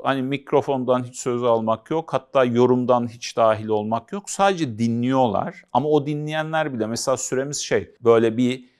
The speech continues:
normalde bir saat, bir buçuk saat gibi öngörüyoruz ama bazen böyle on ikiye falan hani böyle iki buçuk saate yaklaştığımız durumlar oluyor. İki saati yak-,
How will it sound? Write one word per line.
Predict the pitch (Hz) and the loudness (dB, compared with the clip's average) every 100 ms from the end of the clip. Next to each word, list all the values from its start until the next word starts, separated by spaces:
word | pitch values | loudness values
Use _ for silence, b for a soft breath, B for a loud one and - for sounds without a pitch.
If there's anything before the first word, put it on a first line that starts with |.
| _ | _
normalde | - 143 151 127 110 151 165 | 4 6 6 4 0 0 -4
bir | |
saat, | 160 147 131 - | -2 4 4 4
bir | 135 | -4
buçuk | 117 - - | -6 -8 -10
saat | - 95 92 | 0 0 0
gibi | - 95 | -6 -6
öngörüyoruz | 101 98 95 95 110 175 185 | -4 -4 -2 -2 -2 -4 -4
ama | 170 117 98 85 | -2 -2 -2 6
bazen | 120 143 143 143 135 | 8 8 6 0 -2
böyle | 123 123 123 | -2 0 0
on | 151 120 131 | 0 0 0
ikiye | 131 - 135 120 110 98 113 113 113 | -2 -4 -2 -2 -4 -4 2 2 2
falan | - 110 107 104 | 2 4 4 2
hani | 104 101 98 | -4 -4 -2
böyle | 98 98 | -2 -2
iki | 107 - | -4 -4
buçuk | 123 127 - | -4 -4 -8
saate | - 117 107 - | -2 2 2 2
yaklaştığımız | 104 95 - 98 - 98 98 92 | -2 -2 -2 -6 -4 -8 -8 -8
durumlar | 95 92 92 90 | -10 -8 -8 -8
oluyor. | 87 87 - | -8 -10 -10
İki | - - | -10 -10
saati | - 110 101 110 | -4 -2 -2 -6
yak-, | 101 - | -8 -8